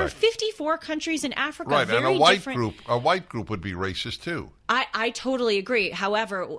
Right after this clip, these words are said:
Speaker 1: I'm
Speaker 2: Right, but once you have all these others,
Speaker 1: Yes.
Speaker 2: why doesn't the white kid at the school
Speaker 1: Yes.
Speaker 2: ha-, have a chance to have his group?
Speaker 1: And,
Speaker 2: And
Speaker 1: and
Speaker 2: the, well, you asked aloud. It should be allowed.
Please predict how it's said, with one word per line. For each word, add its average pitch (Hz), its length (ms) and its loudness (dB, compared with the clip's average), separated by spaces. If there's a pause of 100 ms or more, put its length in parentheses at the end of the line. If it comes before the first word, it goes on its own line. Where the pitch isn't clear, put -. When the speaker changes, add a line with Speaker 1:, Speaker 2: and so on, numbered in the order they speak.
(260)
Speaker 1:
I'm 185 260 -2 (100)
Speaker 2:
Right, 143 220 6
but 113 140 6
once 139 280 6
you 143 120 -2
have 117 200 6
all 113 220 6
these 98 240 -4
others, 151 340 4
Speaker 1:
Yes. - 200 -6 (400)
Speaker 2:
why 110 260 6
doesn't 117 380 -2
the 98 100 -6
white 135 320 2
kid 101 240 -2
at 87 120 -6
the 85 80 -10
school 92 580 -6 (240)
Speaker 1:
Yes. 269 200 0 (140)
Speaker 2:
ha-, 107 60 -4
have 107 180 0
a 104 40 -6
chance 107 440 -2 (160)
to 110 100 -4
have 98 220 0
his 139 220 -2
group? - 340 -10 (160)
Speaker 1:
And, 233 120 -2 (120)
Speaker 2:
And 123 120 4
Speaker 1:
and 123 80 2
Speaker 2:
the, 127 120 0
well, 123 220 2 (180)
you 120 260 -4
asked 156 320 0
aloud. 107 680 0
It 107 120 -10
should 131 220 -4
be 139 140 -2
allowed. 113 560 -2